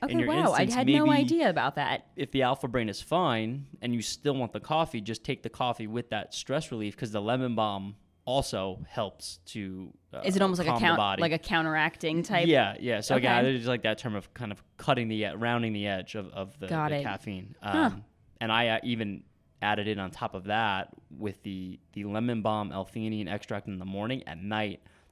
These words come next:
Speaker 2: I take ashwagandha or rhodiola.
Speaker 1: I take ashwagandha in the morning.
Speaker 2: You could do either or, but
Speaker 1: Okay.
Speaker 2: because I'm taking the
Speaker 1: Got it,
Speaker 2: L-theanine
Speaker 1: got it.
Speaker 2: already in the morning, I like to have something else at night.
Speaker 1: Okay.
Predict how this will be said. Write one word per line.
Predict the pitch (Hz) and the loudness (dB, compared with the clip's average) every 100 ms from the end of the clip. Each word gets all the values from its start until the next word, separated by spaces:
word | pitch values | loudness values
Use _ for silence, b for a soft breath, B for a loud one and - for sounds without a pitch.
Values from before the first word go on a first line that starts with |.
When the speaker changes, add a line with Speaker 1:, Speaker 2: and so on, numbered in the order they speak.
| - | -8
Speaker 2:
I | 95 | -6
take | 110 90 | -6 -6
ashwagandha | 92 - 98 104 117 123 - | -6 -6 -6 -4 0 -2 -2
or | 110 120 117 110 | -2 2 2 2
rhodiola. | 104 95 95 90 62 - _ | -2 -2 -6 -8 -12 -16 _
Speaker 1:
I | 156 | -4
take | 170 220 | 0 0
ashwagandha | 180 - 175 160 160 | 0 -2 -2 -2 -2
in | 147 | -2
the | 135 | -2
morning. | 135 151 139 - - | 0 -2 -2 -8 -4
Speaker 2:
You | 160 | -2
could | 196 | 2
do | 185 | 8
either | 139 120 | 8 8
or, | 110 107 120 | 4 2 4
but | 160 | 4
Speaker 1:
Okay. | 143 | 6
Speaker 2:
because | 143 175 143 | 6 6 8
I'm | 135 | 4
taking | - 147 131 135 127 120 | 2 0 2 0 0 0
the | 127 | 0
Speaker 1:
Got | 117 120 | 2 2
it, | 147 | 2
Speaker 2:
L-theanine | |
Speaker 1:
got | 127 143 | 2 2
it. | |
Speaker 2:
already | 113 113 117 127 | 2 2 0 -2
in | |
the | 127 | -2
morning, | 127 131 143 - | -2 -2 -4 -4
I | |
like | 104 107 104 | -2 -2 -2
to | |
have | 120 - | -8 -6
something | 117 98 104 | -8 -6 -6
else | 104 - | -6 -8
at | 80 | -6
night. | 98 104 - - | -4 -4 -6 -6
Speaker 1:
Okay. | 165 147 | -4 -4